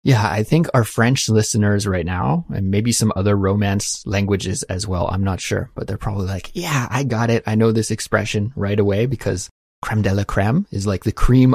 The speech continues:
of the cream, right? And I'm not really a dairy expert, but I think the cream is the best part of the milk. When you're making milk, it's like that thick, fatty, good part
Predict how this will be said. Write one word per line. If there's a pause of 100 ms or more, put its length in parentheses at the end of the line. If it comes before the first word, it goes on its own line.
of
the
cream,
right?
And
I'm
not
really
a
dairy
expert,
but
I
think (140)
the
cream (180)
is
the
best
part
of
the
milk.
When
you're
making
milk,
it's
like
that
thick,
fatty, (180)
good
part